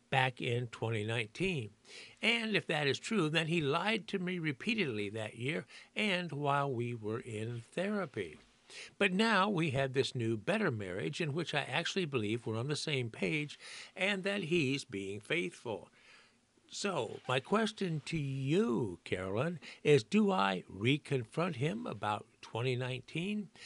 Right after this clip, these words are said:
And it's signed, "Reopening the Can of Worms." O M. Okay, here's Carolyn's response. "Dear Reopening the Can of Worms, that's, of course, entirely up to you,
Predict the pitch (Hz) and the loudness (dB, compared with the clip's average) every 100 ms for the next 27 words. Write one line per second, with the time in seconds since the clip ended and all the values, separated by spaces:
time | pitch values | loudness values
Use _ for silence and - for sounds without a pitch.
0 | - - - 220 202 175 - 160 160 156 | -16 -6 2 2 2 0 0 0 2 2
1 | 151 143 - - - 107 151 190 170 170 | 0 -2 -6 -12 -4 4 6 10 8 8
2 | 135 139 143 135 143 143 - - 123 123 | 2 0 0 0 0 0 -6 -6 0 0
3 | 120 120 101 - 98 104 113 104 92 95 | 0 -2 -4 -8 -4 2 2 0 -6 -2
4 | 127 180 175 139 101 87 - - - - | 0 2 4 2 0 -6 -14 -12 -12 -14
5 | _ - - 113 120 135 147 151 131 _ | _ -16 -6 -2 -2 -4 -8 -12 -16 _
6 | _ - 104 131 139 _ _ _ _ _ | _ -12 -8 -6 -8 _ _ _ _ _
7 | - - _ - 143 - 156 101 - - | -20 -20 _ 2 4 6 4 2 -10 -2
8 | 120 117 - 127 127 147 139 175 160 - | 0 0 0 2 4 4 4 2 2 0
9 | 240 208 123 - 240 220 175 139 151 147 | 0 0 -2 0 6 10 10 8 8 6
10 | 151 139 131 - 127 135 160 240 226 123 | 6 2 0 0 0 0 0 -2 -2 -4
11 | - - - _ - 127 247 160 120 - | -8 -16 -16 _ -2 4 6 4 0 -4
12 | 120 - - 107 139 - 147 139 - 107 | -6 -6 -4 -2 -4 -4 -4 -4 0 2
13 | 98 98 98 101 - - - 113 113 175 | 2 -2 -4 -8 -8 -12 -8 -6 -4 -4
14 | 143 - | -6 -8